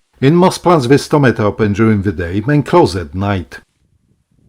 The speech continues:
Komórki absorbują dwutlenek węgla z otaczających przestrzeni powietrznych wypełnionych gazami. The cells absorb carbon dioxide from surrounding air spaces filled with gases.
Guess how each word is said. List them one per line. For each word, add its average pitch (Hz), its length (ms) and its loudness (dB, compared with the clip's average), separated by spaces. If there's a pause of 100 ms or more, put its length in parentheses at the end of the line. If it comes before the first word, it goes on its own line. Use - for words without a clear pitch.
(160)
Komórki 151 400 2
absorbują 131 580 2
dwutlenek 110 500 -2
węgla 101 340 0
z 87 80 -6
otaczających 104 680 -4
przestrzeni 110 500 -2
powietrznych 101 680 -4 (300)
wypełnionych 143 680 2
gazami. 90 520 -6 (480)
The 131 100 4
cells 170 280 0
absorb 131 360 2
carbon 120 260 0
dioxide 104 440 -2
from 104 180 -6
surrounding 98 540 -4
air 101 100 -4
spaces 101 600 -6
filled 151 220 2
with 87 180 -2
gases. 95 640 -6